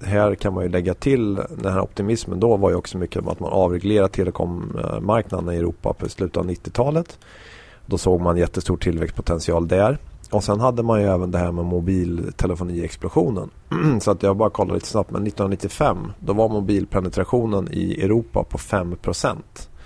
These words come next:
Och det är såklart att då såg man ju här, den här marknaden kommer att växa jättemycket och sen så kommer data, liksom explosionen på det här.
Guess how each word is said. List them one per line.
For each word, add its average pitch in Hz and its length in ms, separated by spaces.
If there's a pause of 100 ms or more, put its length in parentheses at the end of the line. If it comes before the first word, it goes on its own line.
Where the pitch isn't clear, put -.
(420)
Och - 100
det 123 80
är - 20
såklart - 400
att - 100
då 113 80
såg 104 240
man 90 120
ju 85 80
här, 104 320
den 95 180
här 98 220
marknaden 85 420
kommer 85 200
att 80 60
växa 87 380
jättemycket 104 840
och 87 100
sen 87 160
så 87 100
kommer 85 240
data, 85 720
liksom - 340
explosionen 135 640
på 120 80
det 110 80
här. 113 420